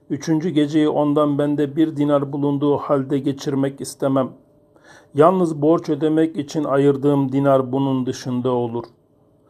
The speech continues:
Hazreti Muhammed sallallahu aleyhi ve sellem önüne, sağına ve soluna saçma işareti yaparak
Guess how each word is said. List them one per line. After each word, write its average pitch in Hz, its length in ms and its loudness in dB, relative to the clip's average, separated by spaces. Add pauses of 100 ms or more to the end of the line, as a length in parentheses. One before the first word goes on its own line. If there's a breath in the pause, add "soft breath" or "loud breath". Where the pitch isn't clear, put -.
(240 soft breath)
Hazreti 151 460 4
Muhammed 151 500 2
sallallahu 147 720 2
aleyhi 139 340 0
ve 139 80 2
sellem 139 560 -2 (300 loud breath)
önüne, 147 400 2
sağına 139 520 2
ve 135 100 0
soluna 139 500 -2
saçma 139 500 -4
işareti 135 640 -2
yaparak 135 560 0